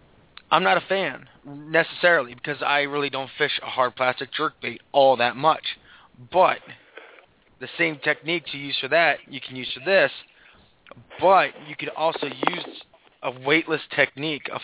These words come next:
fluke, a Senko, um, a f-, a, a frog, you know, um, you know, a, a million techniques, you know,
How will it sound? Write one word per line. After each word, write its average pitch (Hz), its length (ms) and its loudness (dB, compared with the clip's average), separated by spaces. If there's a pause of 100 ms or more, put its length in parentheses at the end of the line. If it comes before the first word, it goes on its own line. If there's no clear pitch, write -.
fluke, 151 360 -4 (280)
a 123 40 -8 (140)
Senko, 151 440 4 (640)
um, 123 400 4
a - 60 -10
f-, - 220 -16
a, 139 40 -6 (220)
a 127 40 -6 (120)
frog, 180 480 0 (580)
you 131 140 -4
know, 117 340 0
um, 123 600 -8 (260)
you 139 60 -10
know, 131 100 -2
a, 139 280 -4
a 143 40 -4
million 156 440 2
techniques, 151 580 -2 (1040)
you 135 100 0
know, 120 300 4